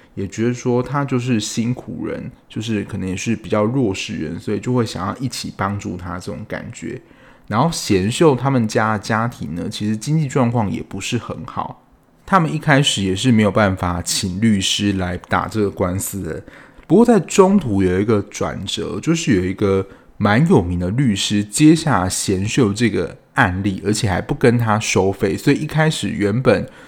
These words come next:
从申仲涵律师，中间有一度转到，就是辩护律师，转到一个女的辩护律师身上。但我自己推测啦，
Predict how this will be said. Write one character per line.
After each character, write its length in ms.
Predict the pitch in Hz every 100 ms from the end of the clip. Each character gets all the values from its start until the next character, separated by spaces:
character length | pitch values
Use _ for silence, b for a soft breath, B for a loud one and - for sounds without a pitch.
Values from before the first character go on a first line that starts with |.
| B
从 440 | - 107 95 98
申 200 | 107 151
仲 100 | 165
涵 160 | 143 98
律 140 | 120 101
师， 280 | - 104
中 240 | 104 156 180
间 180 | 185 -
有 60 |
一 100 | 98
度 240 | - 147 107
转 260 | - 95 -
到， 280 | 107 98 95
就 80 | 113
是 100 | 120
辩 240 | 135 127
护 80 | 127
律 180 | 107 98
师， 200 | - 101
转 220 | 101 92
到 180 | 104 101
一 20 |
个 200 | 104 95
女 340 | 98 98 92 65
的 320 | 95 80 - - _ _ _ -
辩 200 | 170 131
护 160 | 139 117
律 140 | 107
师 160 | 101 95
身 240 | - 92
上。 300 | 101 90 - B B
但 180 | 240 165
我 120 | 95
自 160 | - 156
己 160 | 95
推 340 | - - 101 107
测 320 | - 110 82
啦， 260 | 76 -